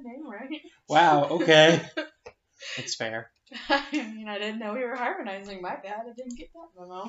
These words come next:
Speaker 2: <sighs> We did it last time. It was beautiful.
Speaker 1: We did. We really did.
Speaker 2: Yeah, we did.
Speaker 1: So this is what, episode four?
Speaker 2: Uh, that's what I have it as, episode,
Speaker 1: Right?
Speaker 2: full episode four.
Speaker 1: All right, so episode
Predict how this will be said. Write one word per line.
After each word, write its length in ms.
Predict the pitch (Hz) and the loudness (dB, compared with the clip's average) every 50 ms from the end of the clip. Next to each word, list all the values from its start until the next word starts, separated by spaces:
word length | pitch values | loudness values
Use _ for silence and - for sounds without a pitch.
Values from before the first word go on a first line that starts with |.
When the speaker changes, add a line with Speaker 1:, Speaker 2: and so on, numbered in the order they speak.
| 247 _ | -16 _
Speaker 2:
<sighs> 880 | _ _ - - - - - - - - - - - _ _ _ _ | _ _ -14 -10 -8 -8 -8 -8 -10 -14 -18 -20 -20 _ _ _ _
We 80 | 156 147 | -8 -6
did 140 | 180 208 226 | -4 -2 -2
it 100 | 190 - | -2 -2
last 340 | 170 196 226 233 - - | -2 -2 -2 -2 -4 -6
time. 320 | - 220 220 226 233 233 208 | -6 -4 -2 -2 -2 -4 -4
It 60 | 202 | -6
was 160 | 202 175 151 | -8 -8 -10
beautiful. 640 | 151 196 220 240 226 - - 170 151 139 131 135 _ _ - | -10 -8 -8 -8 -8 -8 -6 -6 -6 -6 -6 -8 _ _ -18
Speaker 1:
We 160 | 233 247 226 | -18 -16 -14
did. 280 | 233 208 180 175 175 _ _ _ _ _ _ _ _ _ _ - | -12 -12 -12 -12 -14 _ _ _ _ _ _ _ _ _ _ -20
We 100 | 220 220 208 | -18 -16 -16
really 260 | 208 202 196 202 208 | -16 -16 -16 -16 -18
did. 220 | 214 214 202 185 170 | -16 -16 -16 -16 -16
Speaker 2:
Yeah, 220 | 170 175 180 180 170 | -16 -16 -14 -12 -12
we 100 | 170 170 | -12 -12
did. 260 | 175 185 175 165 160 - - | -10 -8 -8 -8 -10 -12 -14
Speaker 1:
So 160 | - - 269 262 | -8 -6 -4 -2
this 240 | 262 277 277 277 | -2 -2 -4 -4
is 260 | 285 277 269 262 262 262 | -4 -6 -6 -6 -6 -4
what, 220 | 254 233 - 226 | -4 -4 -4 -6
episode 600 | 214 214 247 233 - 240 226 220 214 208 202 202 - _ _ - | -8 -10 -12 -14 -12 -10 -10 -8 -8 -10 -10 -12 -16 _ _ -14
four? 260 | 226 220 226 247 269 320 370 370 359 - _ _ _ | -10 -8 -6 -6 -6 -6 -8 -10 -14 -18 _ _ _
Speaker 2:
Uh, 260 | 135 135 139 143 147 | -2 2 4 4 6
that's 200 | 151 165 165 165 | 4 4 2 2
what 80 | 165 165 | 2 4
I 60 | 180 | 4
have 240 | 185 185 170 160 151 | 6 6 4 2 2
it 80 | 151 151 | 0 -2
as, 240 | 151 156 156 143 | -2 -2 -2 -4
episode, 540 | 143 143 - - 160 - - 160 160 160 160 | -6 -8 -8 -8 -8 -4 -2 0 0 0 0
Speaker 1:
Right? 100 | - - | -2 -4
Speaker 2:
full 180 | - 160 170 180 | -2 0 2 2
episode 420 | 185 190 196 185 - 190 196 190 | 0 0 -2 -4 -2 -2 -4 -4
four. 640 | - - - 135 147 151 139 127 120 113 110 107 _ _ _ _ _ - | -6 -10 -8 -4 -2 -2 0 0 -2 -4 -6 -10 _ _ _ _ _ -18
Speaker 1:
All 240 | 202 208 214 220 220 220 | -18 -16 -16 -18 -16 -12
right, 460 | 226 233 240 262 269 262 254 214 - - - | -10 -10 -8 -8 -8 -10 -10 -12 -14 -16 -20
so 160 | - 214 208 | -20 -20 -20
episode 580 | - 220 214 _ 247 247 - - 277 294 294 | -20 -20 -20 _ -20 -20 -20 -20 -20 -20 -20